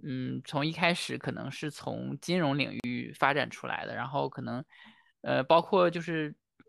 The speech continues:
一，总是有更多的社区的用户教咱们可以应用在那个场景里，然后发现那个场景里又需要额外的功能支持，所以，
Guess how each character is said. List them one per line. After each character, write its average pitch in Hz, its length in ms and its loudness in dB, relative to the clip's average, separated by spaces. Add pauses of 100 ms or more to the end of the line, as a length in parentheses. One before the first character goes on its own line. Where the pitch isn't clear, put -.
(680)
一， - 260 -12
总 143 220 2
是 180 100 4
有 208 120 10
更 190 220 4
多 165 120 4
的 165 80 2
社 180 180 2
区 - 160 -4
的 156 80 2
用 156 140 0
户 147 200 -2
教 175 280 6
咱 127 200 4
们 117 420 -6
可 170 140 2
以 143 260 2
应 160 140 2
用 165 100 4
在 156 120 8
那 202 120 6
个 165 80 6
场 104 220 -4
景 117 100 -4
里， 113 60 -6
然 113 140 0
后 127 120 6
发 135 100 4
现 139 120 -2
那 160 120 -2
个 147 60 -4
场 127 240 -2
景 127 100 0
里 127 40 -4
又 131 140 0
需 139 180 0
要 131 140 8 (240)
额 120 120 2
外 135 140 6
的 123 80 4
功 127 240 -4
能 123 160 -6
支 135 160 -8
持， - 320 -12
所 147 160 -4
以， 147 120 -2